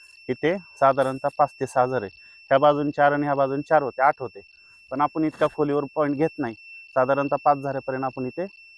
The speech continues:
खोलीचं बोर घेणार आहोत. तर आपण खोली काढणार आहोत. आ, जाऊ द्या, एक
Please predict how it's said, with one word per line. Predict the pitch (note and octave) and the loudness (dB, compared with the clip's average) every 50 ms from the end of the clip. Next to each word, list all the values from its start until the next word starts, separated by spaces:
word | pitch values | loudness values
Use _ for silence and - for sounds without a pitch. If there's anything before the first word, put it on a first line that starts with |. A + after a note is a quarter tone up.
| - - - | -20 -6 -2
खोलीचं | D3+ D3 C3+ C#3 F3 F3+ - _ _ _ - - C3+ A#2+ | 0 0 0 0 -4 -6 -10 _ _ _ -6 -6 -4 0
बोर | B2+ B2+ C3 | 0 0 0
घेणार | C#3+ D#3 F#3 F#3 D#3+ A#2+ | 2 2 2 4 4 2
आहोत. | A2 G2+ G2 F#2+ - _ - _ _ _ _ - - - - - | 0 0 -4 -6 -12 _ -20 _ _ _ _ -20 -18 4 8 8
तर | E3+ F3 | 8 8
आपण | F3 F3 - G3 F#3+ F#3+ | 6 -4 -8 -8 -10 -8
खोली | - F3+ F#3+ F#3+ G3+ | -6 -6 -4 -4 -4
काढणार | F#3+ G3+ F#3+ F#3 F#3 F3+ E3+ | -2 -2 -2 -2 0 0 0
आहोत. | E3+ D3+ B2+ D#3+ F3 _ _ _ _ _ _ - - B3+ B3 A#4+ A4+ G#4+ _ _ _ _ - - - - - | 0 -2 -2 -6 -12 _ _ _ _ _ _ -20 -20 -20 _ _ _ _ _ _ _ _ 2 2 2 0 -10
आ, | - C3+ D3+ D#3 E3 E3+ D#3+ | -6 -2 -2 0 0 -2 -2
जाऊ | D3+ G#3+ A#3+ B3+ | -2 -2 -4 -2
द्या, | B3 A#3 G3+ | -2 -4 -6
एक | E3 | -6